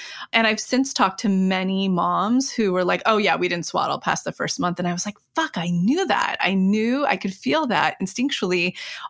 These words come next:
All of this to say that at four months, when she started to turn and roll over, I then had to wean her from being swaddled and sleeping in a very tight Dakotati type thing.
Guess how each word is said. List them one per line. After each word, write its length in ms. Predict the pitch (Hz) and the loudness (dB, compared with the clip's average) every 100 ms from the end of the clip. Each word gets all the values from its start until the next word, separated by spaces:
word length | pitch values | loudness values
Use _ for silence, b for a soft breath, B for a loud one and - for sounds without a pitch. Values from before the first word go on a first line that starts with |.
| - | 2
All 200 | 247 311 | 4 2
of 80 | |
this 240 | 247 214 - | 2 -2 -2
to 120 | 214 | -4
say 580 | 190 - 202 185 175 165 | -2 0 2 4 2 0
that 140 | 175 180 | 0 0
at 140 | - | 0
four 260 | - 175 180 | -2 0 2
months, 320 | 170 165 - | 0 -2 -2
when 140 | 175 | -4
she 160 | 165 160 | -2 -4
started 420 | - 165 156 156 | -4 -2 -2 -4
to 460 | - 165 160 151 - - | -6 -4 -4 -4 -6 -8
turn 300 | - 170 156 | -2 -2 0
and 180 | 170 165 | -2 -2
roll 200 | 151 147 | -2 -2
over, 500 | 151 - 214 262 285 B B B - | -4 -4 -2 -2 -2 B B B 2
I 140 | 202 | 2
then 280 | 185 175 180 | 2 2 0
had 300 | - 180 180 | 0 0 0
to 120 | - | -2
wean 280 | 180 185 208 | 0 0 0
her 320 | 180 165 160 | 0 0 0
from 220 | 165 185 | -2 -2
being 260 | 165 170 165 | -2 -2 -4
swaddled 580 | - - 185 175 156 131 | -4 0 0 2 -2 -4
and 120 | 170 | -6
sleeping 420 | - 180 180 180 170 | -4 -4 -4 -4 -4
in 80 | |
a 60 | 160 | -4
very 300 | 190 143 - | -2 -2 -2
tight 400 | - - 139 - | -4 -2 -2 -2
Dakotati 600 | 180 226 - - - 165 | -2 0 -2 -4 -4 -4
type 220 | - - | -6 -8
thing. 380 | - 233 180 175 | -2 0 0 -4